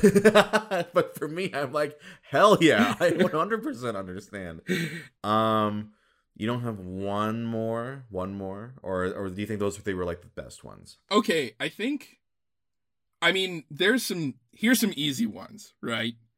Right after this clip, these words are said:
Speaker 2: Uh,
Speaker 1: Okay, yeah,
Speaker 2: Koo-
Speaker 1: yeah. Toss me some easy ones.
Speaker 2: Koopa Kids are amazing.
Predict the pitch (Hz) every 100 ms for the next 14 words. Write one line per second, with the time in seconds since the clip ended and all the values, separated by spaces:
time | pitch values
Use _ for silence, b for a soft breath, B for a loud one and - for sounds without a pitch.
0 | _ - 131 123 120 123 78 - 139 240
1 | - 117 92 - 117 165 160 135 107 90
2 | 78 71 - 285 254 240 214 202 170 151
3 | 135 120 117 117 107 113